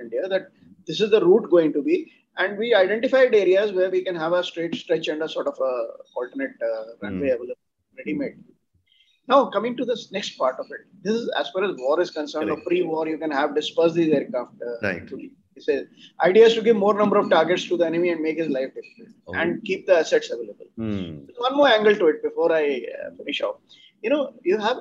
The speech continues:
Speaker 1: H A D R situation, human assistance during disaster relief, correct?
Speaker 2: Right.
Speaker 1: Humanitarian, uh, assistance during disaster relief.
Speaker 2: Hmm.
Speaker 1: These highways, as runways, will be a big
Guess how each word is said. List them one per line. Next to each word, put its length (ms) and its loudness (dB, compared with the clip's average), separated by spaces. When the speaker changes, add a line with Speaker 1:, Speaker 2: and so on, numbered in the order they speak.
Speaker 1:
H 140 -2
A 100 6
D 140 6
R 100 6
situation, 560 -6
human 360 0
assistance 560 -4
during 340 -2
disaster 460 0
relief, 420 -2
correct? 300 0
Speaker 2:
Right. 180 -12
Speaker 1:
Humanitarian, 640 0
uh, 140 -6
assistance 420 -10
during 240 -6
disaster 400 -8
relief. 300 -18
Speaker 2:
Hmm. 180 -16
Speaker 1:
These 180 2
highways, 720 2
as 220 -6
runways, 460 4
will 100 -12
be 120 0
a 40 2
big 200 -4